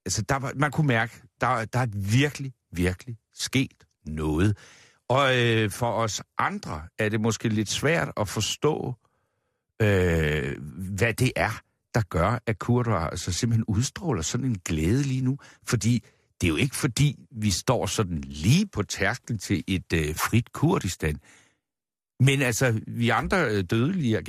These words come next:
er jo også enormt, øh, opløftet over at se de her dejlige fotos med, øh,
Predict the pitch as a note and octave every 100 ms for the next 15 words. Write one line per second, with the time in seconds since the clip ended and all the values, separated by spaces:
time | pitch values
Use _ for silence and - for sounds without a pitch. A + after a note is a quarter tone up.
0 | - G#2+ A2 E3 - A#2+ G2+ F3 A3+ D#3+
1 | C3+ G#2+ G2 G2 F#2 F2+ E2+ A2+ D3 C#3+
2 | A#2+ - G#2 A#2+ A#2 - B2+ B2+ B2 B2
3 | G#2+ - - _ _ - - E3 E3+ A#2+
4 | G2 - D#3+ - A2 - G#2 F#2 F2+ E2+
5 | E2